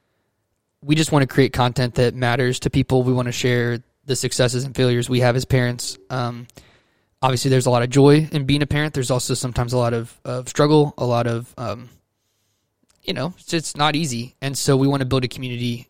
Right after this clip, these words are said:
of, of people that enjoy what we have to, um, produce, but also, I think, engage, engage in it or help us to create it, you know, like, um, and so just wanna reiterate, please contact us on social media, email us. Uh, we wanna make sure that we make you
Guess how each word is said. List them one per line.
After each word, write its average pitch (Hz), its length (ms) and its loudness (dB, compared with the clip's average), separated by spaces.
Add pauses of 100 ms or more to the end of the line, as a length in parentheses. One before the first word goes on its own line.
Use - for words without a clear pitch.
of, 123 400 -4
of 131 80 -4
people 135 260 -2
that 127 200 0
enjoy 127 400 0
what 131 240 -4
we 127 120 0
have 123 200 0
to, 120 260 -2 (760)
um, 120 440 -8 (240)
produce, 196 260 2
but 147 140 0
also, 151 200 2
I 127 60 4
think, - 480 -8
engage, 135 540 0
engage 139 320 -2
in 156 80 0
it - 40 2
or 127 80 2
help 147 240 0
us 120 160 0
to - 120 -6
create 135 260 -8
it, - 180 -12
you 139 120 -6
know, 139 160 0
like, 123 360 -4
um, 120 420 -12 (120)
and 131 140 -10
so 123 320 -4
just 123 280 -8
wanna 131 200 -8
reiterate, 120 420 -2
please 127 180 -4
contact 123 460 -4
us 117 180 -6
on 120 220 -12
social 135 320 -2
media, 160 400 4 (840)
email 165 300 6
us. 139 340 2
Uh, 123 240 2
we 127 140 0
wanna 131 220 0
make 123 160 0
sure - 140 0
that 123 100 -2
we 127 180 0
make 123 300 -4
you 123 440 -6